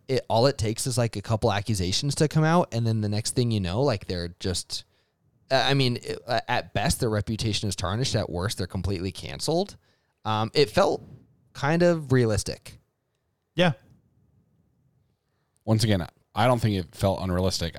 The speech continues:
Speaker 3: I just didn't like it for the character.
Speaker 2: <laughs> I just, you were just sad for Apollo's memory.
Speaker 3: Yeah, like, yeah, I think it just, it hurts, like, his character, like,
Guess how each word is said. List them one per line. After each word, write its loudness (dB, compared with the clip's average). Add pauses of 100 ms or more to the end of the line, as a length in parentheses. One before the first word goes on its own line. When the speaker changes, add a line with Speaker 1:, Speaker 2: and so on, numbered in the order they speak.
Speaker 3:
I 0
just -2
didn't -4
like -8
it -12
for -12
the -14
character. -2
Speaker 2:
<laughs> -
I 6
just, 4
you 6
were 6
just 2
sad 4
for 4
Apollo's 2
memory. 0 (200)
Speaker 3:
Yeah, 4
like, 2 (320)
yeah, 4
I 0
think 0
it 2
just, -2 (760)
it 2
hurts, 2
like, 0
his 0
character, 0 (120)
like, -4